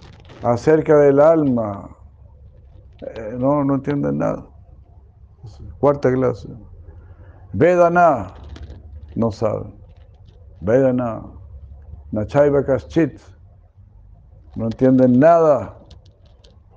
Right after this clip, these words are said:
También existe esa clase de gente. Pero usted sí cree en el alma. Y usted no solamente cree en el alma.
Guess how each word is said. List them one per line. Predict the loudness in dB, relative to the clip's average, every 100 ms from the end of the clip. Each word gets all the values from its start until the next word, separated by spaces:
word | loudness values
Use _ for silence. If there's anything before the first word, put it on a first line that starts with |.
| -20 _ _ _ -6
También | -2 2 2
existe | 2 -2 -2 -2
esa | -2 0
clase | 2 2 0
de | -4 -4
gente. | -8 -10 -12 -18 _ -20 -20 -20 -20 -20 -20 _ _ _ -20 -20 _ _ _ -20 -20 -20 -4
Pero | 0 0
usted | 2 0
sí | 2 0 2
cree | 4 4
en | 4
el | 4
alma. | 4 4 2 4 2 0 -12 -20 -20 -20 -20 -20 -20 -20 -20 -20 _ -12
Y | -2
usted | 2
no | 2
solamente | 2 4 4 4 2
cree | 4 4 4
en |
el | 4 4
alma. | 4 2 0 -4 -8 -18